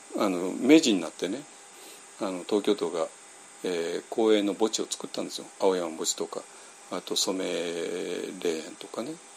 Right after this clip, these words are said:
あと、あと、雑司が谷とか。ね。あの、それも意図的に作ってる。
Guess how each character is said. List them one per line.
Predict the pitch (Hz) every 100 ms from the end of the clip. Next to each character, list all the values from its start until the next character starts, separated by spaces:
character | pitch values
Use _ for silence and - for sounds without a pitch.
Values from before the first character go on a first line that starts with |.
| - - - - - -
あ | 104
と、 | - 90
あ |
と、 | 95 - 92 90 92 - - - - - -
雑 | - 85
司 | - -
が | -
谷 | -
と | - -
か。 | - - - - - - - - -
ね。 | 123 156 - - - - - - - - - -
あ |
の、 | 95 87 90 165 - - - - - - - - - - - - - - - - - - - - - -
そ | - 180
れ | 208
も | 170 -
意 |
図 | 131 165
的 | 170 156
に | 143
作 | - 139
っ |
て | -
る。 | -